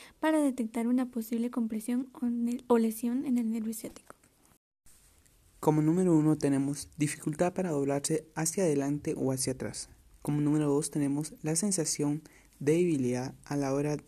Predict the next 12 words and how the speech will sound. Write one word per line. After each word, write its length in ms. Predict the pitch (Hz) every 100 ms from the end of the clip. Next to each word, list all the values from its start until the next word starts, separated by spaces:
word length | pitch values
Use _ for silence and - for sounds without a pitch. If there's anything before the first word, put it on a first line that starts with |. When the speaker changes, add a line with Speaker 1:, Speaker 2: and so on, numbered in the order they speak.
| -
Speaker 2:
de 160 | - 170
mover 380 | 180 143 131 135
la 160 | 139
rodilla 360 | 135 135 135 143 -
o 180 | 151
flexionar 640 | 160 - 147 - 135 143 -
el 140 | - 131
pie. 240 | 131 120 - - - - -
Número 300 | - 139 127
tres, 360 | 123 139 180 - - - - - -
reflejos 540 | - 143 147 156 185 -
tendinosos 680 | 151 151 147 151 180 175